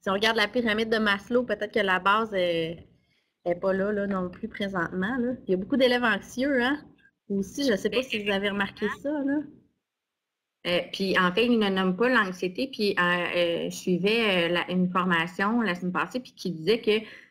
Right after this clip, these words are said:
Speaker 2: euh, les élèves, même s'ils n'étaient pas proactifs, même s'ils ne mettaient pas en action, on réussissait à aller chercher quand même une, une, une grande part qui allait regarder les documents, qui était comme plus dans un mode passif, mais qui continuait quand même une certaine activité.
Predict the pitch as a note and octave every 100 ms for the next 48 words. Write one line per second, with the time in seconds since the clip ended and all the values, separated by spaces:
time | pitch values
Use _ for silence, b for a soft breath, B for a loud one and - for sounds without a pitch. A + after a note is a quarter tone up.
0 | B E3 E3+ F3 F3+ F#3 F3+ A#3+ A#3 G#3+
1 | B3+ B3+ A3+ G3+ F3+ F3+ F3 A#3 - -
2 | A#3+ B3+ F#3+ - A3 A3+ A3+ A#3+ B3 G3+
3 | F#3 G#3 F#3+ F#3 F3+ F3+ F3+ F3+ B3+ B3+
4 | A3 F3+ D#3+ - G3+ G#3 C4+ B B B
5 | - F#3 F#3 G3+ G3 - B3+ B3 F#3+ G#3+
6 | G#3+ F3+ - F#3+ - A#3 G#3+ G#3 A#3+ C4+
7 | G#3 - F#3 F3+ F3 F3 F3 F3+ F3+ G3+
8 | A3 A3+ C4+ - A3+ A#3+ B3 - _ -
9 | G3+ A#3+ A#3+ C4 B3 A3 G3 A3+ A3+ G#3
10 | F3 F#3 F#3+ F#3 F#3+ G3 G3 F#3+ F#3+ G3
11 | G#3+ G#3+ C4+ C#4+ B3 G#3+ F#3+ G#3+ A3 A3+
12 | G3+ G3+ D4+ D4+ A3+ - - D4 D4 -
13 | C4 C#4+ B3 A3 G#3+ B3+ B3+ G#3 A#3+ -
14 | C4 B3+ G3+ - F3+ F3 F#3+ F#3